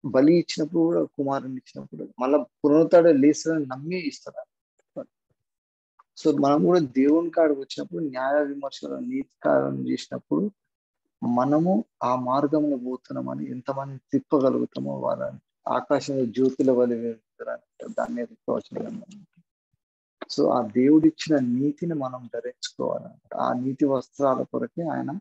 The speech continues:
మనకు ఆయన రక్తాన్ని ఇచ్చిండు. అందుకనే అనీతి వస్త్రములు మెడ-, ఎడలించను, యేసునాథు రక్తము నందించను. So ఆ యేసయ్య ఇచ్చిన ఆ నీతినే మనం ధరించుకున్నప్పుడు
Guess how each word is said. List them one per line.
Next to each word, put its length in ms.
మనకు 480
ఆయన 300
రక్తాన్ని 580
ఇచ్చిండు. 360
అందుకనే 440
అనీతి 480
వస్త్రములు 760
మెడ-, 300
ఎడలించను, 800
యేసునాథు 720
రక్తము 420
నందించను. 600
So 240
ఆ 320
యేసయ్య 380
ఇచ్చిన 260
ఆ 140
నీతినే 520
మనం 340
ధరించుకున్నప్పుడు 920